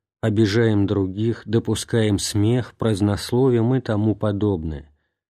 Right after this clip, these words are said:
А во всём, конечно, виноват он. Мне подобное говорил батюшка и прежде в такой форме. Теперь я начинаю познавать, что такое дьявольские надругательства и оскорбления,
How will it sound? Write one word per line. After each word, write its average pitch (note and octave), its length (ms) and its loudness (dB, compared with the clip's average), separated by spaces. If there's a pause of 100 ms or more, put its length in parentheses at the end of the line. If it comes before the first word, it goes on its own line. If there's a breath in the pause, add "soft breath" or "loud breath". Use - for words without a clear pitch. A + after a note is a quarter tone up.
(300)
А A2 80 2
во A2 140 4
всём, B2 340 0
конечно, A2+ 800 0
виноват G#2 680 0
он. F#2 320 -2 (1600)
Мне A2+ 280 2
подобное A2 640 0
говорил A2 420 0
батюшка G#2+ 540 -4
и A2 100 0
прежде G#2 500 0
в - 100 -10
такой G#2 380 -2
форме. D#2+ 520 -6 (1200)
Теперь C#3+ 460 2
я C#3 140 4
начинаю B2+ 680 2
познавать, A2+ 680 2
что - 280 -4
такое G2+ 560 0
дьявольские G#2+ 720 2
надругательства G#2 1040 0
и A2 40 0
оскорбления, A2 880 0